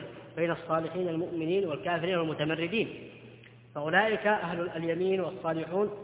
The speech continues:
يقومون من قبورهم بعد نفخة القيام آمنين مطمئنين، كما قال تعالى: "لا يحزنهم الفزع الأكبر"،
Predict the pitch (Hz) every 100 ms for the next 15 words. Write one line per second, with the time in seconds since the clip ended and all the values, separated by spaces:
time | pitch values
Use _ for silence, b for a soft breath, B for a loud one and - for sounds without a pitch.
0 | - 151 160 170 226 196 170 165 180 190
1 | 214 208 226 139 - 151 151 165 175 160
2 | 160 - 156 196 - - - 170 175 165
3 | 151 143 - - - - - - - -
4 | - - 175 185 175 151 147 143 127 -
5 | - - - - 151 156 151 175 160 175
6 | 160 165 160 143 135 185 170 165 160 143
7 | 160 165 156 156 156 175 151 165